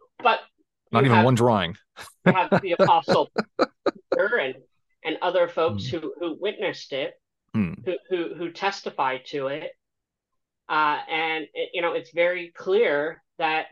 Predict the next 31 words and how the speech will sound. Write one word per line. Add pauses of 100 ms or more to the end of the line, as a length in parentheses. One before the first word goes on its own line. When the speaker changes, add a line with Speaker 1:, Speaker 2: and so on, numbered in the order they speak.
Speaker 1:
there
are
even
people
who
don't
believe
in
Christ
who
witnessed
it, (520)
and
testify
to
it.
Josephus
makes
reference
to
the
resurrection
of
Christ. (960)
Speaker 2:
But
he
wasn't
Speaker 1:
Uh,
Speaker 2:
witness
either,
though.